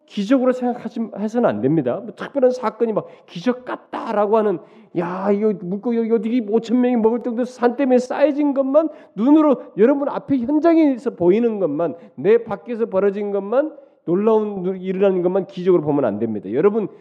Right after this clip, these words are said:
그거 말고 여러분 자신이 지금 현재를 살고 있다는 것이 그와 동일하게 하나님의 은혜로 말미암아 기적이 베풀어져서 있게 된다는 것을 동일하게 봐야 된다는 거예요.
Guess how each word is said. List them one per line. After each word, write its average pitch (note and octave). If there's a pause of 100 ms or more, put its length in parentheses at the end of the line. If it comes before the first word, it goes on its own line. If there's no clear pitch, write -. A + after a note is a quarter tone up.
(140)
그거 F3+
말고 D3 (140)
여러분 A#3
자신이 A#3
지금 A3
현재를 A3+
살고 G#3
있다는 F#3
것이 C3 (320)
그와 B3
동일하게 A3
하나님의 A#3
은혜로 G#3+
말미암아 G#3
기적이 G3
베풀어져서 B3
있게 C4+
된다는 A#3+
것을 A#3
동일하게 A#3+
봐야 D3
된다는 A#2+
거예요. F2+